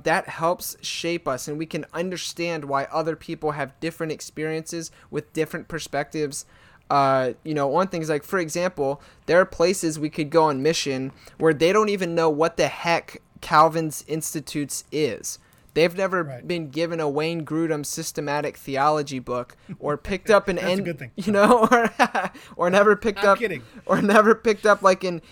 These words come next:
Speaker 1: an N T Wright book or a Martin Lloyd-Jones or whatever it is. They don't have that experience, and yet they are still Christ followers. And to write them
Speaker 2: Yeah.
Speaker 1: off is wrong. And so I think missions will, will aid in our experience greatly.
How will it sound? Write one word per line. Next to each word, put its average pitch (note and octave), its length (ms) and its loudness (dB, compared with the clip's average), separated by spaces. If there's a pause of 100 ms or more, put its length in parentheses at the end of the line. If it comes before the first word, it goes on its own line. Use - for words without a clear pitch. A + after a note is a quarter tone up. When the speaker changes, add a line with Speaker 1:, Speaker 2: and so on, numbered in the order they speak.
Speaker 1:
an E3 200 -4
N G#3 180 0
T G3+ 200 -6
Wright F3 340 2
book D3+ 420 -2
or D#3 300 2
a D3 80 2
Martin F#3 340 2
Lloyd-Jones E3 640 -2
or D3+ 100 0
whatever G#3 440 0
it G#3+ 80 -4
is. E3 360 -6 (460)
They F#3 100 -4
don't A3 180 -2
have F#3 440 -6
that E3 180 0
experience, D#3+ 720 -8
and D#3 180 -6
yet F3 200 0
they E3+ 140 2
are E3+ 80 2
still E3+ 280 -4
Christ - 380 -6
followers. C3+ 580 0 (200)
And D#3 140 -8
to E3+ 100 -8
write E3+ 280 0
them E3 160 -4
Speaker 2:
Yeah. D#3+ 60 -2
Speaker 1:
off E3 360 2
is C#3+ 220 -10
wrong. C3 520 -4
And C#3+ 100 -10
so E3 120 -2
I D#3 60 0
think F3 280 -10 (320)
missions F3 600 -4 (180)
will, D3 340 0
will D3+ 240 0
aid D#3 180 -2
in D#3 100 -4
our C#3+ 100 -2
experience D3 680 -6
greatly. C3 720 -8